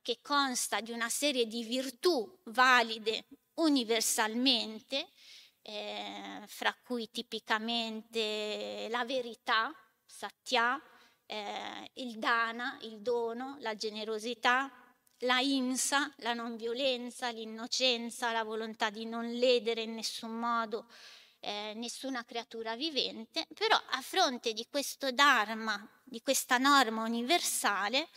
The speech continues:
ci sono poi tante declinazioni particolari di questa norma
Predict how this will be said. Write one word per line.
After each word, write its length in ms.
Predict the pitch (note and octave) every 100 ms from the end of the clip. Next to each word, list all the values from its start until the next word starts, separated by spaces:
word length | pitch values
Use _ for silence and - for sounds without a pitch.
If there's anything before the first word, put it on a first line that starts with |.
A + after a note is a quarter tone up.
| - - - - - -
ci 160 | - -
sono 320 | A#3+ A#3+ F4+
poi 360 | G#3+ F#3+ C4 -
tante 500 | A#3 G3 G#3 B3 C4
declinazioni 880 | B3+ - A3+ C#4 - - G#3+ A#3
particolari 880 | A#3 C4 - D#4+ - E4 G3+ G3 A3
di 100 | A3+
questa 420 | - A3+ - - G#3+
norma 540 | G#3+ F3+ F#3 G3+